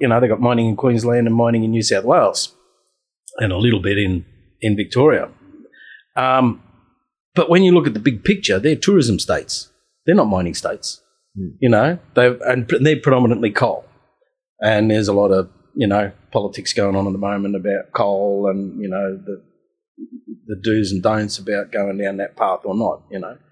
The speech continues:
Speaker 1: Um, so when you compare that on how they look at mining on the East Coast to the way it's looked at here and the way we look at it, um, yeah, yeah, W A is strictly a mining state. You know, we eat, breathe, bleed mining,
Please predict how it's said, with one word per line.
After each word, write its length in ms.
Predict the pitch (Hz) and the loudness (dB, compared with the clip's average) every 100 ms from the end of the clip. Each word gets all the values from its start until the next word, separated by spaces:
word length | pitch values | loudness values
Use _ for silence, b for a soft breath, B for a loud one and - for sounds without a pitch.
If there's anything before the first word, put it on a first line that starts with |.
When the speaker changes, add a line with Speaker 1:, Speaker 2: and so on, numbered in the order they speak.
| b b b b _ 123 | b b b b _ 0
Speaker 1:
Um, 680 | 117 117 113 113 110 - _ _ _ _ _ - | 2 4 4 4 0 -6 _ _ _ _ _ -2
so 180 | 170 147 | 2 4
when 120 | 180 | 4
you 80 | 208 | 4
compare 400 | 151 120 156 131 | 2 4 4 6
that 420 | 123 143 113 - _ _ | 4 4 2 -2 _ _
on 140 | 120 | -2
how 160 | 107 135 | 2 4
they 140 | 123 | 4
look 160 | 123 127 | 4 2
at 80 | 139 | 2
mining 300 | 123 117 110 | 2 2 0
on 80 | 104 | 0
the 100 | 117 | 0
East 180 | 131 | 0
Coast 280 | - 98 92 | 0 0 -2
to 60 | 104 | -6
the 100 | 107 | -2
way 360 | 107 101 92 - | 2 2 -2 -8
it's 200 | - - | -18 -6
looked 180 | 113 - | -6 -2
at 120 | 95 | -4
here 340 | - 107 92 - _ | -2 -4 -6 -10 _
and 120 | 101 | -8
the 40 | |
way 140 | 98 101 | -6 -2
we 160 | 120 | 0
look 160 | 139 95 | 0 -2
at 100 | 82 | -4
it, 140 | - _ b b b - | -10 _ b b b -6
um, 340 | 110 107 107 - | 0 0 0 -4
yeah, 180 | 101 110 | -10 -6
yeah, 260 | 113 127 90 | 0 0 2
W 280 | - 143 139 | 0 0 2
A 60 | 131 | 2
is 220 | 95 - | 0 -4
strictly 580 | - 127 - 104 95 92 | -4 -4 -4 -4 -4 -4
a 80 | 98 | -6
mining 400 | 98 92 90 90 | -6 -6 -8 -8
state. 420 | - - 82 76 - | -6 -4 -4 -6 -10
You 100 | 101 | -8
know, 180 | 98 104 | -4 -4
we 280 | 104 104 | -4 -2
eat, 240 | 110 110 107 _ _ _ _ | -2 -2 -8 _ _ _ _
breathe, 480 | - 107 104 101 92 85 - | -2 0 0 -2 -6 -12 -6
bleed 420 | 104 101 95 85 - _ _ _ | -2 -2 -4 -10 -20 _ _ _
mining, 460 | 101 104 101 80 | -2 0 -2 -4